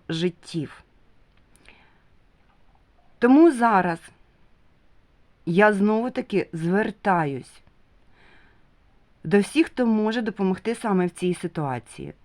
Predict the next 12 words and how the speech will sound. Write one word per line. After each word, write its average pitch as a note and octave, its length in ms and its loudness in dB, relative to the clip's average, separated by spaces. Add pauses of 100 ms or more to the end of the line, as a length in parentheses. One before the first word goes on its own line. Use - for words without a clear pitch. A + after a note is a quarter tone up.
У G3 80 0
сто G#3+ 300 -2
двадцятки D#3+ 840 -4 (140)
великі D#3 480 -2
проблеми. D3 600 -8 (600)
Людей F3+ 460 4
реально F3+ 680 4
не E3+ 140 -2
хватає. D3+ 600 -8 (1800)
Бумага G3+ 540 6
пише E3+ 440 -4
одне, G3 500 0